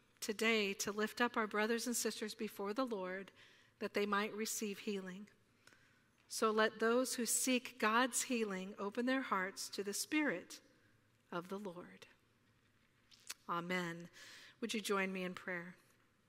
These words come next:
Gracious and almighty God, we love you and we praise you for this day. Thank you, Lord, for the wisdom of James that has inspired us and challenged us.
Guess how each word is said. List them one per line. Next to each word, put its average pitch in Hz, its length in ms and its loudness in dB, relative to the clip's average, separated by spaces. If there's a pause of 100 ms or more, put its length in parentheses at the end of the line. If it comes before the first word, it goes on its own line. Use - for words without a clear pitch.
(2000)
Gracious - 680 2
and 214 120 4
almighty 208 420 6
God, 208 380 6
we 208 140 4
love 214 260 4
you 233 200 2
and 220 100 2
we 220 120 2
praise 214 420 0
you 220 280 0
for 208 200 -6
this - 280 -2
day. 180 300 -4 (2000)
Thank 220 260 2
you, 214 100 2
Lord, 196 300 4
for - 140 -4
the 196 100 0
wisdom 208 400 4
of 196 180 -4
James 214 440 2
that 190 160 2
has 196 240 2
inspired 202 680 2
us 208 340 2
and 180 140 -2
challenged 202 640 0
us. 196 460 -2